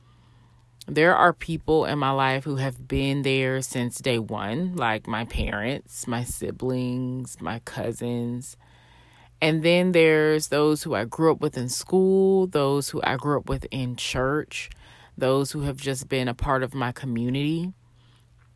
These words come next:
But the older I get, the more I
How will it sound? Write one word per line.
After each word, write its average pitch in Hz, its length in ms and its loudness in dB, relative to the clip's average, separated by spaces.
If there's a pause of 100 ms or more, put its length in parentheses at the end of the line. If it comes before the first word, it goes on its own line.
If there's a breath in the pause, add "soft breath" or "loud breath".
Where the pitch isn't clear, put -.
(920)
But 151 160 0
the - 160 2
older 160 340 6
I 131 140 2
get, 139 300 -2
the 139 80 -2
more 135 500 0
I 127 480 -2